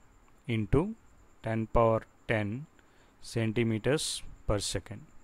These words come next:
This is the value after calculating which we get.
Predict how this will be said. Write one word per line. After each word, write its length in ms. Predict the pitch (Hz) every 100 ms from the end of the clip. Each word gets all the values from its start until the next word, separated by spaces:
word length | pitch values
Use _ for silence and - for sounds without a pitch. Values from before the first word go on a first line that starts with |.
| -
This 200 | 113 104
is 80 | 110
the 140 | 113
value 440 | 107 107 110 160 240 -
after 300 | 110 - 117
calculating 760 | 110 107 95 90 - 95 143 180 - - - - - -
which 200 | 104 -
we 100 | 104
get. 300 | - 98 -